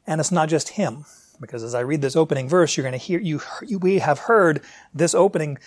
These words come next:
statement from another man, our Lord Jesus Christ.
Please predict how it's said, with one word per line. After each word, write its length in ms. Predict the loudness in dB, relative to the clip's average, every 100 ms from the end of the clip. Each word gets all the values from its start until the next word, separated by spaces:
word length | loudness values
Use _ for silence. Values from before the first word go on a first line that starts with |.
| _
statement 520 | -2 2 2 2 -6
from 240 | -2 0 0
another 480 | 0 2 2 4 2
man, 320 | 0 -2 -2
our 100 | 0
Lord 240 | 0 0
Jesus 340 | -2 -2 -4 -2
Christ. 380 | 0 0 -4